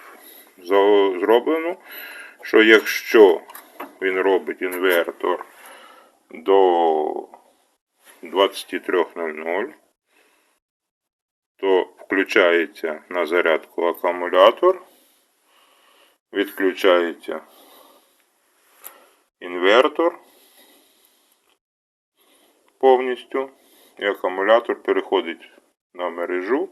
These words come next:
і акумулятор заряджається, підключається зарядний, і акумулятор заряджається. Це теж перекидує. Двісті двадцять перекидується або на зарядку,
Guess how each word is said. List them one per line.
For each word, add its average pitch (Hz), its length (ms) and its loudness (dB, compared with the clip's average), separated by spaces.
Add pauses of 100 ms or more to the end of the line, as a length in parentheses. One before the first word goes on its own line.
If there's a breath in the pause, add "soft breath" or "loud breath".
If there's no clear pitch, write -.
(120)
і 92 60 -4
акумулятор 95 760 -4
заряджається, 87 680 -4
підключається - 760 -8
зарядний, 113 520 -6
і 87 100 -10
акумулятор 85 640 -6
заряджається. 80 640 -4 (680 loud breath)
Це - 100 -8
теж 98 300 -2
перекидує. 80 760 -4 (3500 loud breath)
Двісті 92 420 -6
двадцять 98 440 2 (840 loud breath)
перекидується 95 960 -2 (2000 soft breath)
або 117 240 4
на 101 160 0
зарядку, 110 560 2